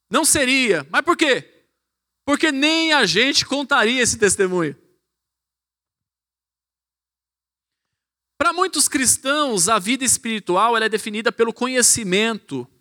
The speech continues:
que tem de Deus através da Bíblia e das experiências espirituais que acumulam ao longo de suas vidas. Contudo, contudo,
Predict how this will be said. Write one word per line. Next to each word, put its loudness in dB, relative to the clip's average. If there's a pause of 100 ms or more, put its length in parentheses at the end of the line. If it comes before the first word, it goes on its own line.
(420)
que -6
tem -2 (360)
de -4
Deus -2 (420)
através 2
da 0
Bíblia -6 (440)
e -4
das 2
experiências 0
espirituais 2
que -4
acumulam 2
ao 4
longo 0 (300)
de -6
suas 2
vidas. -2 (1160)
Contudo, 0 (1080)
contudo, -2